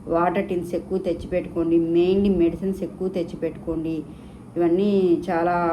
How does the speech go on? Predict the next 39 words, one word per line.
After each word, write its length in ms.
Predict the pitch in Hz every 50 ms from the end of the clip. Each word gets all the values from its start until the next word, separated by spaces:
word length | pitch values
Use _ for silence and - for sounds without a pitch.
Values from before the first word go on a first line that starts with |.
| 165 160 160 160 - - - - 139 165
హెల్ప్ 240 | 180 170 165 175
అవుతాయండి. 440 | 196 190 180 185 180 175 170 165 170
ముందే 300 | 165 170 165 170 170 190
చెప్తాను, 340 | 185 185 180 180 175 170 170
క్యాష్ 360 | 165 180 165 170 175 180 -
కూడా 160 | 185 180 185
అకౌంట్ 300 | 175 165 170 175 180 175
నుంచి 200 | 185 180 170 175
తీసి 240 | - 170 170 - -
ఎక్కువ 240 | 165 - - 190 190
క్యాష్ 340 | 190 196 175 180 180 - -
పెట్టుకోండి 500 | 175 165 - - 175 170 156 - - 165
చేతిలో. 400 | 165 165 165 165 165 165 160 - - - - - - - -
ఇవన్నీ 220 | 175 190 185 202 220
నేను 160 | 226 214 196
ఫేస్ 360 | 196 196 175 180 175 180 -
చేశాను 260 | 196 190 196 190 175
కాబట్టి 220 | 170 175 175 185 190
మీకు 200 | 175 170 - 175
చెప్తున్నానండి. 380 | 156 - - 175 170 165 170
కంపల్సరీ 460 | 165 - 165 165 156 170 - 175 170 196
ఇవన్నీ 260 | 196 185 165 175 185
ఫాలో 360 | 175 - 165 160 165 170 170
అవ్వండి. 400 | 165 165 165 160 160 160 165 160 - - - - - - - -
కంపల్సరీ 400 | 202 180 175 170 170 - 196 202
ఒక్క 240 | 190 - - - 208
పర్సన్కైనా 580 | 180 175 175 175 196 202 185 202 196 190 185
మీకు 220 | 180 180 170 170 175
పాజిబిలిటీ 560 | - - 165 165 180 190 190 196 185 185 185
ఉంటే 260 | 175 170 170 175 170
ఫుడ్ 300 | 165 - 170 160 - -
పెట్టమని 340 | 180 170 170 - 180 175 180
నేను 240 | 190 202 196 180 - 175
చెప్తానండి. 420 | - - - 160 160 160 170 165
ఫుడ్కి 340 | 160 - 165 165 170 175 202
హెల్ప్ 340 | 190 160 156 - - - 190
చేయండి 220 | 180 165 156 151
అందరూ, 240 | 151 156 160 160 156
ఓకేనా? 420 | 151 160 170 - 180 165 170 170